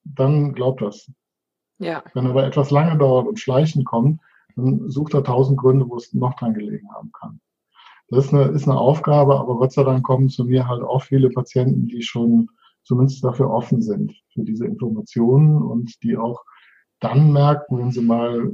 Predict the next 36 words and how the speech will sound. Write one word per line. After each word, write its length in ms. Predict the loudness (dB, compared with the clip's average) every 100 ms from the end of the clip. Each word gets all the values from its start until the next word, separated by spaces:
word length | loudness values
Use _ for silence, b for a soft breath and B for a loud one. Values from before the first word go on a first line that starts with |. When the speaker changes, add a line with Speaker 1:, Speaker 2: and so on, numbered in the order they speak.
| -6
Speaker 1:
über 200 | -6 -2
einen 100 | 0
längeren 340 | 2 2 2
Zeitraum 520 | 0 0 0 -2 -4 -4
von 220 | 0 0
ein 60 | 0
paar 140 | -4
Wochen 440 | -4 0 2 2
W 120 | 2 2
lan, 180 | 2
Router, 340 | 2 -2 -2 -2
Handy, 300 | 0 0 -2
alles 220 | -6 -8
abgeschaltet 640 | -6 -4 -4 -4 -6 -8 -14
hatten, 360 | -4 0 0 0 B B B _
über 200 | 0 4
Nacht, 440 | 4 2 0 -10 -8 -4
also 180 | -4 -2
während 160 | -2
der 80 | 0
Ruhephase, 600 | 0 -2 2 2 4 0 B B B -8
dass 100 | 0
sie 80 | 2
eine 120 | 2
deutliche 400 | 0 -4 -4 -4
Besserung, 640 | 0 -2 0 0 0 -4 -10 _
äh, 260 | -4 -4 -4
ihrer 180 | -6 -6
Symptomatik 640 | -6 -6 -6 -6 -6 -12
erfahren 380 | -10 -10 -8 -10
haben. 140 | -10
Das 200 | -10 -8
ist 140 | -8 -2
der 100 | 0
einzige 320 | 2 0 0
Beweis. 480 | 0 2 0 -2